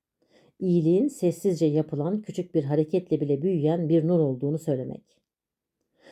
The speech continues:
Bugün buradan geçerken belki de en çok şunu anlamak gerekiyor. Asırlar değişti, insanlar değişti ama gönlün dili hiç değişmedi.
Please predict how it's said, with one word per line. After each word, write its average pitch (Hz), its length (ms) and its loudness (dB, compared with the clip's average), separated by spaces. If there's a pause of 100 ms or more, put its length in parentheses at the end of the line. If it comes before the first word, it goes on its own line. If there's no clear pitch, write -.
(220)
Bugün 214 400 4
buradan 160 420 2
geçerken 175 800 -4
belki 151 340 -2
de 139 60 0
en 185 260 -4
çok - 220 -10
şunu 156 180 -4
anlamak 139 420 -4
gerekiyor. 131 640 -4 (1300)
Asırlar 185 540 2
değişti, 220 640 0 (200)
insanlar 143 600 -2
değişti 190 600 -2 (240)
ama 170 320 0
gönlün 147 560 2
dili 165 180 0
hiç 160 240 -6
değişmedi. 131 600 -8